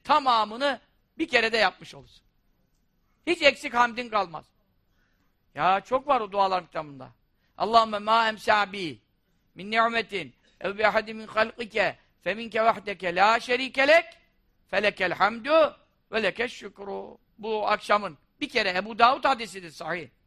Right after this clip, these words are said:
Ya Rabbi bu gece bende veya yaratıklarından herhangi birinde, hayvanlar dahil her şey, ne nimet akşamladıysa sadece sendendir, ortağın yoktur. Hamd sana mahsustur, şükür sana aittir.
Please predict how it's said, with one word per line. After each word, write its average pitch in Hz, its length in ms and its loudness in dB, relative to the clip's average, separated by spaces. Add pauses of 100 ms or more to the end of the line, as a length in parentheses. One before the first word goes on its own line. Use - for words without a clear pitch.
(1600)
Ya 208 200 6
Rabbi 190 260 -4
bu 196 100 -12
gece 185 320 -4
bende 185 320 0
veya 185 360 2 (280)
yaratıklarından 180 760 -4
herhangi 185 440 -4
birinde, 180 440 -6
hayvanlar 214 680 -6
dahil 196 400 -2
her 220 140 -2
şey, - 280 -20 (920)
ne 262 200 0
nimet 233 380 -2
akşamladıysa 214 1000 0 (320)
sadece 226 520 2
sendendir, 196 560 -2
ortağın 185 360 -2
yoktur. 175 440 -10 (1040)
Hamd 240 260 6
sana 220 240 -2
mahsustur, 196 500 -8
şükür 202 320 -20
sana 190 240 -6
aittir. 151 380 -6